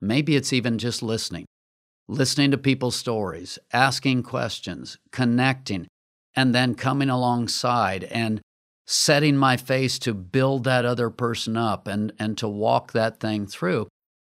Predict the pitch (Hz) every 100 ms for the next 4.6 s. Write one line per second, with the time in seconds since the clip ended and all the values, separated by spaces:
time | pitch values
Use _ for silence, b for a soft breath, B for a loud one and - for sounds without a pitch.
0 | _ - 110 - 180 - 156 131 135 117
1 | 110 143 151 123 117 107 135 170 120 104
2 | 107 - _ _ - 123 113 123 196 156
3 | 101 104 98 120 107 104 - - 113 95
4 | 110 147 160 151 110